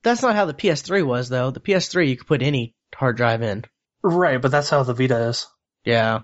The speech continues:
Speaker 1: with the memory cards.
Speaker 2: Yeah.
Speaker 1: So, yeah, I don't know. But that's just crazy,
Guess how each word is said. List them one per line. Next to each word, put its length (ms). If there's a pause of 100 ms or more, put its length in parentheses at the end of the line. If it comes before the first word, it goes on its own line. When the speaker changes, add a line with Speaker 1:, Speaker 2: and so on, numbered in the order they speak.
(200)
Speaker 1:
with 160
the 100
memory 300
cards. 560 (540)
Speaker 2:
Yeah. 100
Speaker 1:
So, 300 (340)
yeah, 440
I 140
don't 160
know. 220 (920)
But 280 (280)
that's 320
just 220
crazy, 540